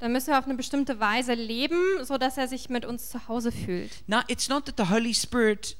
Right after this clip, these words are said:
Speaker 2: is frightened by loud noises or jumping.
Speaker 1: Also es heißt nicht, dass der Heilige Geist von, äh, lauten Geräuschen oder durch, ähm,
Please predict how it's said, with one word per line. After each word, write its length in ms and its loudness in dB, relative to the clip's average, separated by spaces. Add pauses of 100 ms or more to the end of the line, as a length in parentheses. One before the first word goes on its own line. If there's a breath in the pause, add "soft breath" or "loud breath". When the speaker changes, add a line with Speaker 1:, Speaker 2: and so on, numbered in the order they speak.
(200)
Speaker 2:
is 120 0
frightened 440 2
by 120 4
loud 340 2
noises 420 0
or 120 2
jumping. 440 0 (440 loud breath)
Speaker 1:
Also 200 -2
es 160 -6
heißt 260 0
nicht, 260 0
dass 140 2
der 160 -2
Heilige 380 2
Geist 460 2
von, 320 -2
äh, 120 -2
lauten 380 6
Geräuschen 460 4
oder 260 4
durch, 400 -2
ähm, 400 -2